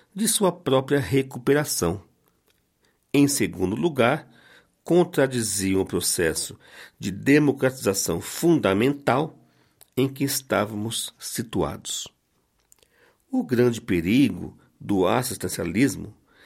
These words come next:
está na violência do seu antidiálogo, que, impondo ao homem mutismo e passividade, não lhe oferece condições especiais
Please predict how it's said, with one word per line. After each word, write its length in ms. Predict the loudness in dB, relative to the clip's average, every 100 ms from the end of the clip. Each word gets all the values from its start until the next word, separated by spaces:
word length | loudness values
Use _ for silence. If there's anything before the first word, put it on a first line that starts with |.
| -20 -14 -6
está 280 | -2 0
na 120 | 2 2
violência 680 | 2 2 2 4 2 0
do 100 | -4
seu 400 | -4 0 0 0 0
antidiálogo, 1400 | 2 2 -2 -8 -10 -2 2 2 2 0 -2 -8 -10 -16 _ _ _ _
que, 300 | 0 2 2 -4 -20 -8
impondo 840 | -2 -2 -2 -2 2 4 4 0 0
ao 200 | 2 4
homem 440 | 6 4 2 -2 -4
mutismo 920 | -2 -2 -2 -4 -2 -2 -4 -8 -4
e 100 | -2
passividade, 840 | 0 -2 -2 0 2 2 0 -6 -16 _ -20 -20 _
não 260 | 0 2 4
lhe 100 | 2
oferece 520 | 2 4 4 4 0
condições 540 | -2 -2 0 0 2
especiais 920 | 0 -2 -4 0 2 2 0 -4 -12